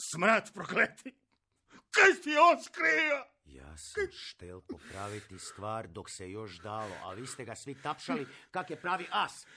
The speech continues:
Speaker 1: Znali smo na čijoj strani treba biti.
Speaker 2: A ko je bio na mojoj strani? Ko je bio na mojoj strani dok su me zbog njega svi živi jebali? A? Što je u ovih hiži mene i Dar poslušao?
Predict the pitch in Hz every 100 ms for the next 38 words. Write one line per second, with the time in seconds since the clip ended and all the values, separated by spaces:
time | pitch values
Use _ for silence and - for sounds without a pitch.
0 | - 196 143 202 160 143 165 165 - 190
1 | 143 139 185 160 151 - 180 156 151 160
2 | - - 123 214 240 254 240 226 226 -
3 | 156 127 - - _ - - 214 233 240
4 | 226 196 220 202 202 214 180 165 190 175
5 | 160 160 214 170 208 185 214 190 151 117
6 | 80 - _ _ _ 175 220 - _ _
7 | _ _ _ _ _ _ _ _ _ _
8 | _ - - 262 226 180 185 190 220 196
9 | 214 175 175 202 180 165 196 - 127 135
10 | -